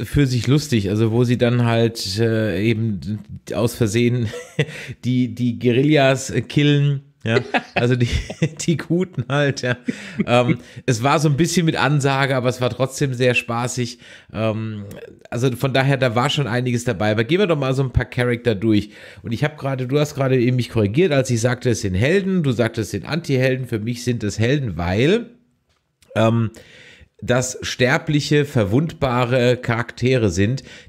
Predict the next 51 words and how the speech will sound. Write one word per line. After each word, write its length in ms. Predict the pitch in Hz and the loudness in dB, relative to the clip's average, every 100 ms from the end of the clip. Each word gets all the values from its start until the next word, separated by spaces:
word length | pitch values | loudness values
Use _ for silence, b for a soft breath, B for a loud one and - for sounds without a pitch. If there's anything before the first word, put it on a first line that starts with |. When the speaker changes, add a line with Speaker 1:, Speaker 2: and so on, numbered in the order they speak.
| - | 0
Speaker 1:
die 120 | 127 | 0
am 140 | 120 | 2
Ende 320 | 104 135 135 | 0 2 2
wirklich 360 | 120 143 131 113 | 2 0 -2 -2
eine 260 | 117 117 107 | 0 2 2
Heldentat 760 | 104 123 127 123 113 117 - | 2 2 0 -2 -2 -2 -2
begehen 440 | 113 85 104 127 | -4 0 0 0
und 120 | 95 62 | -2 -6
ein 160 | 82 | -6
echtes 380 | 82 - 117 98 | -4 0 0 2
Risiko 460 | 120 123 98 95 101 | 2 2 2 2 2
auf 240 | 76 85 | 2 -2
sich 240 | - 82 | -2 -6
nehmen, 360 | 82 87 82 71 | -2 -2 -2 -4
nämlich 540 | 82 92 107 117 113 B B B - | -4 -2 2 0 -2 B B B -6
zu 340 | - 117 78 | 0 0 -2
sterben. 480 | - 110 113 92 80 | -2 0 2 0 -4
Okay, 300 | 71 113 117 | -2 0 2
no 140 | 113 113 | 4 4
one's 260 | 107 98 | 2 0
ever 220 | 92 90 | 0 4
really 320 | 87 117 156 139 | 4 4 4 4
gone, 260 | 139 131 | 2 0
schon 220 | - 95 | -2 -4
klar, 320 | 110 120 143 139 B B - | 0 0 0 -2 B B -4
aber, 440 | 110 120 127 123 B B - | 0 4 4 2 B B -2
ähm, 300 | 113 117 107 | 0 0 -2
die 140 | 107 | 0
nehmen 260 | 113 127 131 | 2 2 0
schon 280 | - 131 123 | 0 0 2
so, 360 | 120 120 123 | 4 4 4
ich 180 | 95 110 | 2 0
sag 160 | 117 117 | -2 -2
mal, 300 | 117 120 - | -2 -2 -2
ein, 500 | 110 110 110 110 107 b b b b _ | -2 0 -2 -6 -10 b b b b _
äh, 60 | - | -2
ein 720 | 107 107 - 95 104 104 104 | 2 2 0 0 0 0 -2
Risiko 760 | 76 90 117 127 131 - 117 | -2 0 2 2 0 2 2
auf 220 | 85 117 | 2 0
sich, 240 | - 131 113 | 0 -2 0
das 160 | 117 | 0
ein 80 | 107 | 0
Superman 540 | 101 123 127 113 117 113 | 0 0 0 0 0 0
jetzt 200 | 110 104 | -2 0
halt 180 | 98 | -2
nicht 140 | 113 120 | -2 -4
so 140 | 101 | -2
auf 240 | 64 76 - | -2 -4 -8
sich 220 | - - | -10 -10
nimmt, 300 | 76 - - | -12 -12 -8
ja, 220 | 90 101 | -6 -6